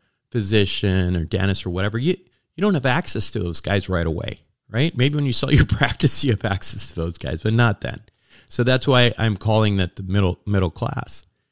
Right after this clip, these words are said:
That's what you're seeing most of the time. Now, as for this other approach, this stuff, uh, that I'm talking about, sort of the lerps and the, you know, more, uh, um, profitable stuff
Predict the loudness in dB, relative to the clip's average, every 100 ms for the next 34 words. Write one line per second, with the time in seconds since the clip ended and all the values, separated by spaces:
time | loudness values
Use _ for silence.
0 | _ _ -8 -4 -4 -2 0 2 2 2
1 | 2 2 0 0 0 -4 -8 -6 -4 -4
2 | -6 -12 0 2 2 _ _ _ _ _
3 | _ _ _ _ _ 0 0 0 -2 2
4 | 2 2 2 4 2 0 -8 -6 2 4
5 | 4 0 -6 0 2 4 2 2 2 0
6 | -2 -4 -2 -4 -6 2 4 6 4 4
7 | 4 4 2 -2 -2 0 2 2 4 4
8 | 2 -4 -2 -2 -2 -2 0 0 0 0
9 | -4 -6 -2 0 -2 -6 -6 -2 0 2
10 | 2 -2 -6 -6 -4 -4 -6 -8 -12 -14
11 | -12 -12 -14 -20 _ _ 0 0 0 -4
12 | -4 -4 -6 -8 -14